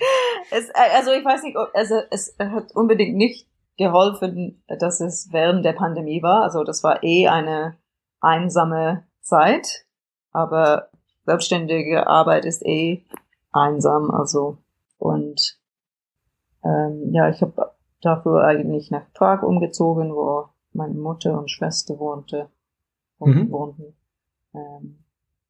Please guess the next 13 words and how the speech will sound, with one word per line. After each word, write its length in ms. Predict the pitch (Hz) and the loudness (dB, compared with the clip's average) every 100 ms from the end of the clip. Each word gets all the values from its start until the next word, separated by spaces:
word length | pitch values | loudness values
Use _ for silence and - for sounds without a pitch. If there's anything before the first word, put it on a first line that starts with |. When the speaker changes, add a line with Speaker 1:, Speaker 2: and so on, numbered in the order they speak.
| _ _ _ _ _ | _ _ _ _ _
Speaker 1:
ja, 260 | 156 165 165 | -2 2 4
aber 600 | 165 165 170 165 - - - | 4 6 6 6 4 -2 -8
ja, 220 | 165 156 | -2 0
nach 200 | 160 170 | 0 -2
einem 300 | - 175 170 | 0 0 0
Jahr 460 | 165 160 156 151 - _ _ _ - | 0 2 2 0 -4 _ _ _ -18
ha-, 360 | 170 170 170 170 | -14 -12 -12 -14
hatte 260 | - 185 180 | -16 -14 -14
ich 120 | 170 | -14
die 100 | 175 | -14
Nase 260 | 165 165 175 | -12 -14 -16
voll 220 | - - 214 | -14 -10 -4
davon. 320 | 247 - | -4 2